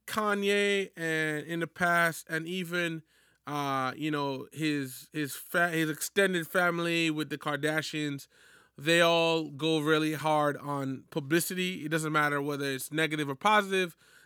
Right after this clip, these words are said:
They generally, once, I mean, Kanye even said it. He said, "All pub-, all publicity is good publicity," 'cause essentially people are talking about him. And honestly, this,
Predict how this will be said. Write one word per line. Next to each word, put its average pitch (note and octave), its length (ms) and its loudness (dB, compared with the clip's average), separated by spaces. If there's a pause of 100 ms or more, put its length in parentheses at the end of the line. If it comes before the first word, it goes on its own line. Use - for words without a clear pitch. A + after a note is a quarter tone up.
They D3 100 -2
generally, D#3+ 600 4
once, D3 460 -2
I D3+ 120 -2
mean, D3+ 220 -2
Kanye G3+ 260 6
even F3+ 260 0
said F#3 200 2
it. C3+ 40 -2
He C3 80 -6
said, C3+ 260 -4 (760)
"All F#3+ 280 8
pub-, F3+ 340 2
all F3+ 220 0
publicity D3+ 760 -2
is C#3 180 -2
good D#3 240 -2
publicity," B2+ 500 -10
'cause C3 220 -8
essentially E3 420 -4
people C#3+ 260 -6
are C#3+ 80 -4
talking F3 380 -2
about B2+ 240 -4
him. C3+ 120 -4
And C#3 120 -4 (300)
honestly, F3 520 0
this, D#3 360 -6